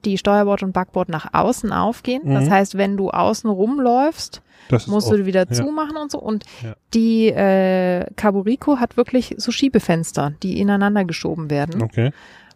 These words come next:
Speaker 1: Ist irgendwie auch ganz witzig.
Speaker 2: M-, muss man natürlich die Dichtigkeit in Frage stellen
Speaker 1: Gut,
Speaker 2: bei
Speaker 1: das
Speaker 2: so
Speaker 1: ist sowieso
Speaker 2: einer
Speaker 1: immer so ein
Speaker 2: Konstruktion.
Speaker 1: Thema,
Speaker 2: Ja, ja,
Speaker 1: ne?
Speaker 2: aber das ist gerade,
Speaker 1: Genau.
Speaker 2: also wenn ich mir vorstelle, dass es, dass es jetzt also was ist, was sich schiebt,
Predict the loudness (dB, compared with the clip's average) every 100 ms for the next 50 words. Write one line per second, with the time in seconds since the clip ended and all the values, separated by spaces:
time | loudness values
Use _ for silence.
0 | _ _ -20 -20 -14 -8 -6 -2 2 2
1 | 4 2 2 0 0 0 -2 0 2 2
2 | 4 2 4 2 2 0 0 -2 -2 -2
3 | 4 2 4 -2 0 0 0 -4 -12 -8
4 | -4 -4 -6 -8 -4 -2 2 2 2 0
5 | 0 0 0 0 -2 -2 -2 0 2 6
6 | 6 6 4 4 2 4 6 6 6 4
7 | 2 2 2 2 0 0 -2 -2 -2 -2
8 | -2 -2 -2 -2 -2 -2 -4 -2 -2 0
9 | 0 0 -2 -2 0 0 -2 -16 -16